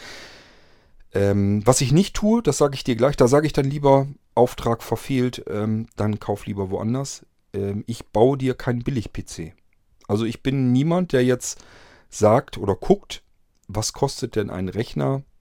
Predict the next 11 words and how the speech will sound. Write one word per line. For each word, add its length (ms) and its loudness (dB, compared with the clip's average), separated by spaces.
irgendwo 440 -4
bei 420 0
Lidl, 540 -4
Penny, 680 0
Aldi, 600 -2
Mediamarkt 640 2
oder 120 6
sonst 280 2
irgendwo?" 440 0
Äh, 280 -2
und 460 -2